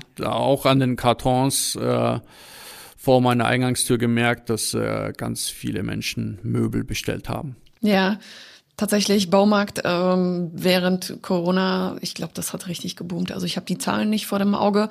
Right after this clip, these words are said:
Speaker 2: aber ich selber bin auch komplett ausgerastet, was das angeht. Also ich hab ständig irgendwas bestellt.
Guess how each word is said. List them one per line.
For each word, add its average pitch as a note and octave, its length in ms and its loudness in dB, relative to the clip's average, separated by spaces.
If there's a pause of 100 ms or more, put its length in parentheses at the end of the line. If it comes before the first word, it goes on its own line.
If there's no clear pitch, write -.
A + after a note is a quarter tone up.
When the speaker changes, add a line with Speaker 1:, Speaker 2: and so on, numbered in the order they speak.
(500)
Speaker 2:
aber A#3 540 6
ich G#3+ 200 4
selber G3+ 540 4
bin F3+ 200 0
auch E3+ 180 -2
komplett E3+ 320 -4
ausgerastet, - 580 -8
was D#3+ 120 -4
das - 160 -6
angeht. D#3 420 -6
Also E3+ 260 0
ich D#3+ 120 -4
hab - 120 -10
ständig D#3 540 0
irgendwas D#3 300 -6
bestellt. - 440 -6